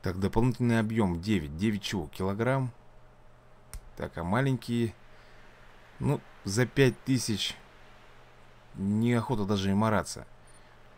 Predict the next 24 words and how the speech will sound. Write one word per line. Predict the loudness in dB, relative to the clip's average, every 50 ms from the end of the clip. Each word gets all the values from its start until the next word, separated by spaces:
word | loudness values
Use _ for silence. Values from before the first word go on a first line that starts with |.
| -20 -20 -20 -20 -20 -20 -20 -20 -20 -20 -20 -20 -20 -20 -20 -14 -8
Камуфляжный | -6 -4 -4 -4 -4 -2 0 0 2 2 0 -2 -2 -2
костюм, | -4 -4 -6 -4 -4 -4 -2 -2 -2 -2
двенадцать | -2 -2 0 0 -2 -4 -6 -12 -6
тысяч. | -4 -4 -4 -4 -6 -10 -10 -10 -12 -12 -16 -20 -20 -20 -20 -20 -20 -20 -20 -18 -10
Тут | -6 -6 -6 -4 -4
северного | -2 0 2 2 2 2 2 2 2 2 2 2 0 -2 -6 -10
охотника | -12 -6 -2 -2 -2 -2 -2 -6 -14 -10
тоже | -6 -4 -4 -2 -2
двенадцать | -2 -2 -2 -4 -4 -6
тысяч. | -8 -8 -10 -14 -18 -20 -20 -20 -20 -20 -20 -20 -20 -20 -20 -20 -16 -6 0
Нет, | 2 4 4 4 2 0 2
мне | 2 4 6
нужен | 6 4 4 4 4
рюкзак. | 4 2 2 2 2 2 2 2 0
А | 0
для | 0 0
чего | 0 0 0 2 2
он | 2 2
нужен? | 2 0 0 0 -2
Чтобы | -2 -4 -4 -2 0
я | 2 2 2 2
мог | 2 2 0 0 -2
носить | -4 -4 -4 -4 -4 -6 -6 -6 -8 -6
больше | -4 -2 0 0 0 -2 -4 -6 -8